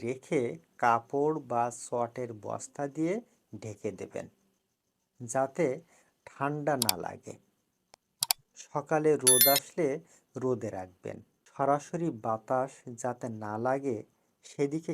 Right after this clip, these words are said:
খেয়াল রাখবেন এবং শুকনা জায়গায় রাখবেন। দুই, পানি। ডিম থেকে ফোটার চব্বিশ ঘন্টার মধ্যে কোনো খাদ্য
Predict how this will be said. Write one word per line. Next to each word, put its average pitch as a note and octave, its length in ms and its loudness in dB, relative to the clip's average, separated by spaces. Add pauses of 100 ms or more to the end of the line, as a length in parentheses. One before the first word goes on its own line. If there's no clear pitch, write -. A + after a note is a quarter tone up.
খেয়াল F#2 260 -8 (100)
রাখবেন - 340 -10 (1080)
এবং D#3 340 4 (640)
শুকনা G3 580 -4 (180)
জায়গায় A2 540 0
রাখবেন। - 380 -6 (480)
দুই, B2+ 220 2 (800)
পানি। A#2 380 2 (1400)
ডিম C#3 380 2
থেকে G#3 300 0 (140)
ফোটার C#3+ 440 2 (220)
চব্বিশ C3 580 0
ঘন্টার D#3 440 -2 (160)
মধ্যে C#3 400 -2 (360)
কোনো C3 260 -2 (100)
খাদ্য A#2 520 -6